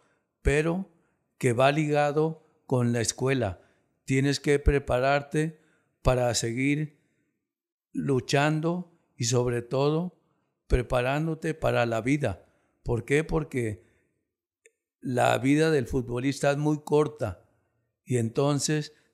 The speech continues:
tienes que prepararte. Y si te preparas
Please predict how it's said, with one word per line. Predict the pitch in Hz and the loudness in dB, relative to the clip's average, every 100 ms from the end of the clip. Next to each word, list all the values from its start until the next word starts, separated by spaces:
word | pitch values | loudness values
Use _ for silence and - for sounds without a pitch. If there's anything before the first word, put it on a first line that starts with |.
| - | -4
tienes | 139 147 139 | 0 0 -2
que | - 143 | 0 0
prepararte. | 139 143 131 127 123 135 135 - 98 85 _ _ _ _ _ _ | 2 2 2 0 2 0 -2 -4 -8 -8 _ _ _ _ _ _
Y | - 123 | -4 -2
si | 120 110 | -2 -2
te | 123 | -4
preparas | 117 113 135 135 143 | -2 -2 0 2 2